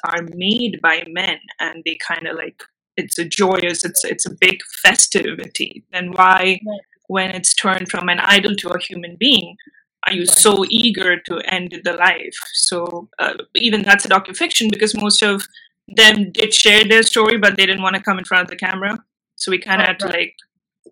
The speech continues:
Speaker 1: uh, fictionize it. So, yeah.
Speaker 2: Oh,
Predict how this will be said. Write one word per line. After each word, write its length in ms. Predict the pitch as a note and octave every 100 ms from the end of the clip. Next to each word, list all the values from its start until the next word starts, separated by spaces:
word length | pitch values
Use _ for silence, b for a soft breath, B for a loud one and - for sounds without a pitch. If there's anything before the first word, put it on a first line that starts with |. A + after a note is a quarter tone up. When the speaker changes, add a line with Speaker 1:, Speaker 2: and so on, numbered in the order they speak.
| -
Speaker 1:
uh, 200 | E3 E3 -
fictionize 540 | D#3 - F#3 F3+ F3+ F#3
it. 140 | F#3+ -
So, 200 | - F3
yeah. 280 | E3+ D#3+ - _ _ _ _ - _ _ _ - B4+
Speaker 2:
Oh, 140 | C4